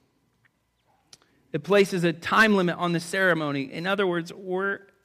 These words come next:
the last time we take the Lord's Supper is when we're with him in eternity, and he calls us home. So,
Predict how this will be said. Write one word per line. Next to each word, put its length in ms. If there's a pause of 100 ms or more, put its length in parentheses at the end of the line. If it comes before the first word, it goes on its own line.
(560)
the 160
last 500
time 260
we 120
take 340
the 80
Lord's 300
Supper 420 (420)
is 160
when 220
we're 140
with 240
him 200 (480)
in 120
eternity, 500 (720)
and 80
he 80
calls 360
us 140
home. 180 (2250)
So, 420